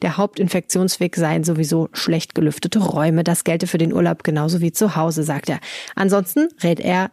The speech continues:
testen, testen, testen, Touristen und Personal. Vor allem Schnelltests könnten das Risiko von Einschleppungen reduzieren. Schauen wir auf das, was heute noch passiert. Das Entsetzen über diese Tat war groß. Während Chefarzt Fritz von Weizsäcker im vergangenen November in der Berliner Schlossparkklinik einen Vortrag hielt,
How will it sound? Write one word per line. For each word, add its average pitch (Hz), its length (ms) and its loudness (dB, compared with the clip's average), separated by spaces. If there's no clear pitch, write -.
testen, 196 500 0
testen, - 380 -4
testen, 214 440 0
Touristen 175 460 0
und 202 320 2
Personal. 160 580 0
Vor - 160 -2
allem 190 140 2
Schnelltests - 760 -2
könnten 175 280 -2
das 156 260 -2
Risiko 175 400 2
von 151 240 -4
Einschleppungen 165 680 0
reduzieren. 185 680 -2
Schauen 302 280 0
wir 269 80 4
auf - 80 -4
das, 240 160 2
was 226 160 0
heute 190 200 0
noch 156 160 -2
passiert. - 600 -6
Das 202 160 0
Entsetzen 254 400 2
über 220 160 4
diese 196 240 0
Tat - 360 -4
war 202 120 0
groß. - 500 -8
Während 214 260 2
Chefarzt - 520 -2
Fritz - 260 -2
von 190 160 2
Weizsäcker 160 540 -2
im 190 120 2
vergangenen 196 600 0
November 160 420 2
in 165 140 0
der 165 80 0
Berliner 170 420 0
Schlossparkklinik 175 880 -2
einen 165 240 -2
Vortrag - 480 -4
hielt, 233 320 0